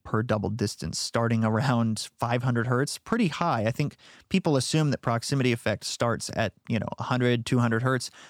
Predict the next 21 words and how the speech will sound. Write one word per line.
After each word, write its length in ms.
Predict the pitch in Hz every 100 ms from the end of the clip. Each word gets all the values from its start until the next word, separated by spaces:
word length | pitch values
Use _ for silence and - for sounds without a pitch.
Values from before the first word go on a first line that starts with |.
| -
but 160 | - 120
it 80 | -
actually 320 | 139 175 -
starts 280 | 139 139 127
quite 460 | - - 120 110 -
high. 320 | - 117 64 - _
So 300 | - 123 113 - _
put 140 | - 143
all 120 | 117
this 200 | 113 -
together, 580 | 110 117 180 190 117 113
and 240 | 120 113
for 100 | 120
example, 480 | 113 120 113 113 110
if 160 | - -
you 60 | 127
wanted 320 | 135 180 175
to 80 | 147
make 180 | 135
something 380 | - 131 123 117
sound 560 | - 123 120 120 117